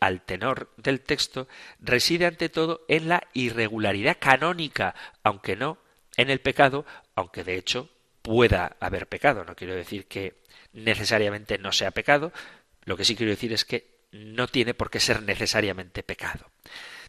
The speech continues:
Dice, sigo con Familiaris Consortio, "a los que arrepentidos de haber violado el signo de la alianza y la fidelidad a Cristo, están sinceramente dispuestos a una forma de vida que no contradiga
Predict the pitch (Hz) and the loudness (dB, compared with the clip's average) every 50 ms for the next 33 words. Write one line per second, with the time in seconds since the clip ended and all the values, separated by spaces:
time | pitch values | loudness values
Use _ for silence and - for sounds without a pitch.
0 | _ - 127 135 - - 143 135 - - _ _ _ _ _ _ _ _ - - | _ 2 4 4 4 4 2 2 2 0 _ _ _ _ _ _ _ _ -10 -6
1 | - - 113 98 98 87 - 95 85 - 92 92 92 98 101 104 98 - - - | -2 -2 -2 -2 -2 -6 -8 -10 -10 -10 -10 -8 -6 -6 -4 -2 -2 -4 -4 -4
2 | 92 90 - - - 90 - - - - - - - - - - - - _ - | -6 -6 -6 -4 -4 -6 -8 -12 -14 -16 -16 -16 -18 -18 -18 -18 -18 0 _ 10
3 | 117 113 110 - - - - 113 107 104 110 110 - 120 110 113 113 - 180 196 | 10 10 10 8 6 6 8 8 8 8 6 2 2 2 0 0 0 -2 0 0
4 | 185 180 147 147 131 123 135 143 147 131 131 127 120 107 113 123 131 123 120 120 | 0 2 2 4 4 4 4 2 2 0 0 2 4 6 6 6 6 4 2 -4
5 | - - 107 104 101 - - 127 - 127 123 117 113 104 104 101 101 101 101 104 | -2 -2 -2 0 0 0 -2 -2 -4 -6 -4 -2 2 4 6 6 4 4 2 -2
6 | 110 131 131 - - 117 110 104 98 - 113 98 98 95 92 95 117 127 123 107 | -2 -4 -4 -4 -4 -4 -2 -4 -4 -4 -6 -6 -4 -4 -2 0 0 0 0 0
7 | - - 117 110 - - - 90 87 - - - - - - - - - - - | -4 -4 -4 -4 -4 -4 -4 -8 -14 -14 -16 -16 -16 -14 -4 0 0 0 2 4
8 | 170 180 175 160 - - 139 123 - - 165 180 180 165 165 160 - - 151 135 | 2 2 2 0 -2 -2 -4 -2 2 4 4 4 4 2 0 -6 -4 -4 -2 0
9 | 131 - - - - 113 95 - - - - - - - - - 110 120 135 135 | 0 -2 -2 -4 -4 -4 -4 -4 -6 -8 -8 -8 -8 -2 2 2 2 4 2 0
10 | 127 - - 135 127 131 123 117 117 110 104 117 110 104 95 92 - - - 151 | -2 0 0 -2 -2 -2 -2 -2 -2 -2 -4 -4 -4 -4 -6 -6 -4 2 4 4
11 | 127 123 127 139 190 208 - 175 151 131 117 - 127 113 104 120 143 131 101 87 | 4 4 4 0 0 0 0 -4 -6 -6 -4 -2 0 2 2 2 2 0 0 -2
12 | 80 | -4